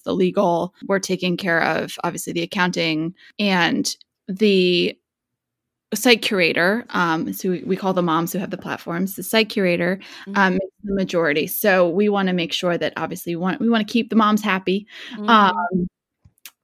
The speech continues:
Speaker 1: uh, but we do have overhead, which is why we, we take something off the top. But in essence,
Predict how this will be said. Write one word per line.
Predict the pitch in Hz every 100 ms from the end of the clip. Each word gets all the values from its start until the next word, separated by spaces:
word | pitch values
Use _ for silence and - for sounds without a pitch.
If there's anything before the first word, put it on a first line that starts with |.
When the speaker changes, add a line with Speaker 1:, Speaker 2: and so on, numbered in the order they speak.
| 185
Speaker 1:
uh, | 214 208
but | 220
we | 208 214
do | 214
have | 208 190 180 185 - -
overhead, | 202 175 170 120 95 190 _
which | - 190 190
is | 190
why | 175 156 151 -
we, | 180
we | - 175
take | - 170 165
something | 170 165 165
off | 147
the | -
top. | 208 - -
But | - -
in | 202
essence, | 208 208 180 175